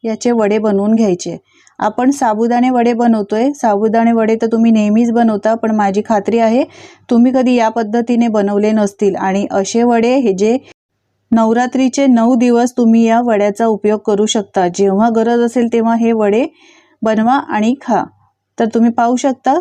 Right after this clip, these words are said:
किती मस्त दिसतायत. एका प्लेटमध्ये काढून घेते आणि अशाच पद्धतीने बाकीचे वडेसुद्धा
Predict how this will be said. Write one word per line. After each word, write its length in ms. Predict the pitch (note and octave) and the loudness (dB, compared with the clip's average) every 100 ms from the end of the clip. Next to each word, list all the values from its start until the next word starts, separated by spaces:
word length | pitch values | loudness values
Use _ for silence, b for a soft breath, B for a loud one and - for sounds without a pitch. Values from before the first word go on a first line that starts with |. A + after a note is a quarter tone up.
| F4 | -2
किती 180 | A#3 A#3+ | -2 2
मस्त 380 | A#3+ A3 - A#3 | 2 2 -2 -2
दिसतायत. 480 | A3+ A3+ - A3+ C#4+ - | 0 -2 -2 -2 -2 -2
एका 180 | G#3+ A3+ | -4 -4
प्लेटमध्ये 560 | A3+ A3 A3+ B3 A#3 A#3+ | -2 0 0 0 0 0
काढून 380 | A#3+ F#3+ G#3 A#3+ | 0 0 2 2
घेते 360 | A#3+ A3+ C#4 b b b b | 2 0 -4 b b b b
आणि 300 | - A#3 A#3+ C#4+ - | -2 2 2 0 -2
अशाच 400 | A3+ A3+ C4 C#4 | -2 0 0 0
पद्धतीने 560 | C4+ A3+ A#3+ A#3+ A3+ A#3+ | -4 -2 -2 2 2 2
बाकीचे 480 | A#3 G#3 A#3 A#3 C4 | 0 -2 -2 -2 0
वडेसुद्धा 680 | A#3+ G3+ A3+ A3+ F#3+ G3+ | 0 0 0 -2 -2 -2